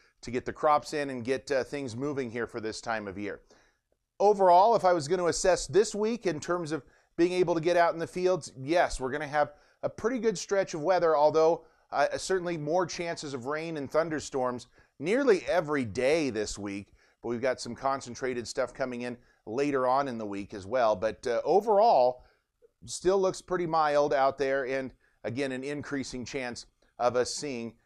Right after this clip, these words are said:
some rain, much needed rain, and this is certainly the time of year we need to get it. Exceptional drought conditions in Kansas slide up into extreme drought conditions from southwest through the Sandhills,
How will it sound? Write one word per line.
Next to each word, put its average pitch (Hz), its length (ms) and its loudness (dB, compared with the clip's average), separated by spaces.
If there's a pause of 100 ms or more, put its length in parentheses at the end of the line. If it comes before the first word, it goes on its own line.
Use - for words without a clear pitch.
(120)
some 110 440 -4 (460)
rain, 113 440 -6 (220)
much 160 300 -6
needed 117 320 -8
rain, 95 300 -10
and 101 140 -14 (120)
this 110 180 -12
is 95 140 -12
certainly 120 320 -6
the 107 80 -8
time 120 260 -8
of 98 80 -10
year 113 180 -4
we 107 100 -8
need 107 120 -10
to 95 80 -8
get 110 180 -4
it. 95 160 -8 (320)
Exceptional 135 540 -4
drought 135 300 0
conditions 127 500 -8
in 113 100 -10
Kansas 139 580 -8 (280)
slide 143 460 2
up 139 180 2
into 139 380 -6
extreme 147 500 -10
drought 135 300 0
conditions 135 500 -6 (380)
from 107 180 -6
southwest 143 960 0
through 165 260 0
the 156 80 -2
Sandhills, 151 720 0